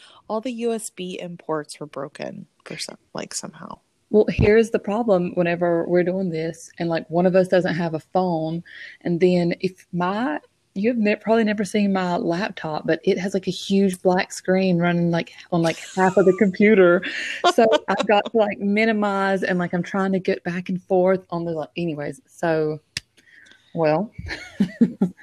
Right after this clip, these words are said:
Speaker 1: This is a Bobo production, y'all. We are trying.
Speaker 2: <laughs> Um, so, and then even, like, this is our second season, so we should be well equipped. I feel that we are not.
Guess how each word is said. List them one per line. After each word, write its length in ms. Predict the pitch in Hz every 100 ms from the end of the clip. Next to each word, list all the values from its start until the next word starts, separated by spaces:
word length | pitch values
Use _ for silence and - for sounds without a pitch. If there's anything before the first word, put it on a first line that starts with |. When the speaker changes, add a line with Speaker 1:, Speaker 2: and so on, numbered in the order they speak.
| - - -
Speaker 1:
This 220 | 269 269
is 120 | 269
a 80 | 226
Bobo 460 | 180 175 170 165 160
production, 600 | - 160 139 - 151 143
y'all. 360 | 139 135 139
We 200 | 151 202
are 160 | 180 151
trying. 580 | 233 226 160 151 151 247 185 -
Speaker 2:
<laughs> 160 | 143 - - - - - - - - _
Um, 680 | 208 208 208 208 208 208 226 - _
so, 360 | - - 208 -
and 240 | 220 208
then 280 | 190 196 208
even, 280 | 180 185 208
like, 280 | 196 190 185 175
this 240 | 202 196
is 320 | 214 202 - _ _
our 320 | 165 151 165
second 440 | - - 165 262 254
season, 520 | 214 202 202 240 240
so 220 | - 180
we 160 | 170 175
should 300 | - 180 175
be 500 | 175 165 165 170 - _ _ _ _ _
well 240 | 160 156
equipped. 540 | 151 185 214 - - - _
I 60 | 170
feel 240 | - 180
that 140 | 160 165
we 100 | 156
are 100 | 151
not. 360 | 151 - -